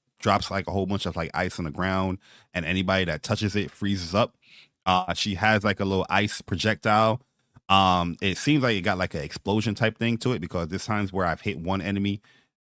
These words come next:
and there's, like, a A O E splash of ice, um, on the enemies. Then she have, like, this ice, uh, like, ground move that, you know, is like a big wide attack, um, that, you know, covers, you know, enemies in ice.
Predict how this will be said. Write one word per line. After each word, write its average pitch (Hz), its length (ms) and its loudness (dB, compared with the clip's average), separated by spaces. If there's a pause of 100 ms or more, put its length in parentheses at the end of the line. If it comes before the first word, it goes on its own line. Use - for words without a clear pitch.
and 92 100 -2
there's, 87 140 -2
like, 92 160 -2
a 85 180 -2
A 98 160 4
O 90 160 0
E 95 60 0
splash - 600 -4 (160)
of - 160 -8
ice, 90 400 -4 (160)
um, 80 340 -4
on 87 140 -4
the 87 80 -4
enemies. 92 440 -6 (800)
Then 98 140 -2
she 113 160 2
have, 110 220 2
like, 90 160 2
this 87 260 -4
ice, 101 300 2
uh, 85 500 0 (580)
like, 82 220 -2
ground 95 440 0
move 104 400 2
that, 85 240 -2
you 87 100 -4
know, 85 160 -2
is 82 120 -6
like 87 160 -4
a 78 260 -6 (100)
big 92 200 -2
wide 87 360 -2
attack, 92 480 -4 (400)
um, 82 440 0
that, 82 260 -4
you 80 100 -10
know, 80 140 -6
covers, 85 480 -4
you 87 80 -6
know, 82 140 -4
enemies 85 400 -4
in 80 100 -6
ice. 98 400 -4